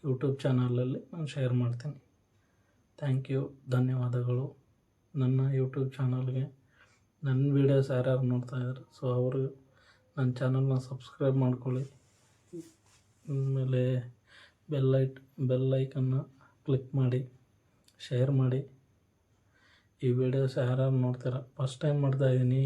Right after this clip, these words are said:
YouTube ಚಾನಲ್ನ ನಾನು. ಇದೇ ನನ್ನ ಫಸ್ಟ್ನೇ ವಿಡಿಯೋ YouTube-ಅಲ್ಲಿ ಬರ್ತಾ ಇರೋದು. So, ಅಪ್ಲೋಡ್ ಮಾಡ್ತೀನಿ, ಸಪೋರ್ಟ್ ಮಾಡಿ ಎಲ್ರು. ನನ್ನ ಫ್ರೆಂಡ್ಸು, ಆಮೇಲೆ ಫ್ಯಾಮಿಲಿ ಎಲ್ರು ಕೂಡ ಈ ವಿಡಿಯೋನ ನೋಡಿ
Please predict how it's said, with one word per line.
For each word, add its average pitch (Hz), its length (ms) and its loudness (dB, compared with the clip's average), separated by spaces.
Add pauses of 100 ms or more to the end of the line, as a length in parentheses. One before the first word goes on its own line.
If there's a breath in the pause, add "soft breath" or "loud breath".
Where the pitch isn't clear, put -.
YouTube 127 380 0
ಚಾನಲ್ನ 127 420 0 (140)
ನಾನು. 127 220 0 (800 loud breath)
ಇದೇ 131 160 6 (160)
ನನ್ನ 139 280 0 (120)
ಫಸ್ಟ್ನೇ 135 440 -4 (100)
ವಿಡಿಯೋ 123 260 -2 (600 soft breath)
YouTube-ಅಲ್ಲಿ 131 560 0
ಬರ್ತಾ 123 280 0
ಇರೋದು. 123 260 0 (920 soft breath)
So, 143 120 -2 (1040 soft breath)
ಅಪ್ಲೋಡ್ 143 400 2
ಮಾಡ್ತೀನಿ, 131 380 0 (160)
ಸಪೋರ್ಟ್ 139 420 0
ಮಾಡಿ 123 180 0 (140)
ಎಲ್ರು. 127 240 -4 (840 soft breath)
ನನ್ನ 123 240 0
ಫ್ರೆಂಡ್ಸು, 135 440 0 (640)
ಆಮೇಲೆ 127 340 0 (120)
ಫ್ಯಾಮಿಲಿ 127 420 0 (920 soft breath)
ಎಲ್ರು 131 320 -2
ಕೂಡ 135 100 0 (140)
ಈ - 100 2
ವಿಡಿಯೋನ 131 360 0 (120)
ನೋಡಿ 131 220 0